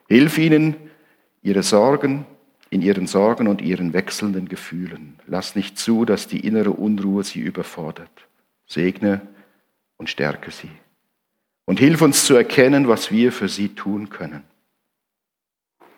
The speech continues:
Lass uns alle in dieser speziellen Adventszeit persönlich und konkret erfahren, was du, Jesus Christus,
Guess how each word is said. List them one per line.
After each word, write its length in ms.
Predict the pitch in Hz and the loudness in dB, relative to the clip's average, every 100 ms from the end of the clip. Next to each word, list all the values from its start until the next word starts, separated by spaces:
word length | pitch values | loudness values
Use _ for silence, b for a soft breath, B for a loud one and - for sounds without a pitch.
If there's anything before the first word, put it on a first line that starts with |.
| b b b b | b b b b
Lass 180 | - 85 | -6 -4
uns 140 | 92 - | -2 -2
alle 320 | 101 113 123 | 0 2 2
in 100 | 117 | 2
dieser 240 | 98 90 | 2 0
speziellen 640 | - 87 85 - - 107 110 | 0 -2 -4 -2 0 2 0
Adventszeit 920 | - - 107 104 - - 90 73 - | -4 -4 -4 -4 -6 -8 -6 -6 -8
persönlich 640 | - 78 92 104 120 120 | -8 -2 0 0 0 -2
und 160 | 113 110 | -4 -6
konkret 540 | - 98 - 95 - | -6 -6 -2 0 0
erfahren, 500 | 65 - 85 82 82 | -2 -6 -4 -4 -4
was 240 | - - - | -8 -10 -4
du, 200 | 98 113 | -2 0
Jesus 440 | 95 98 101 - | 0 -2 -4 -8
Christus, 560 | - 87 - 85 80 | -6 -6 -6 -10 -12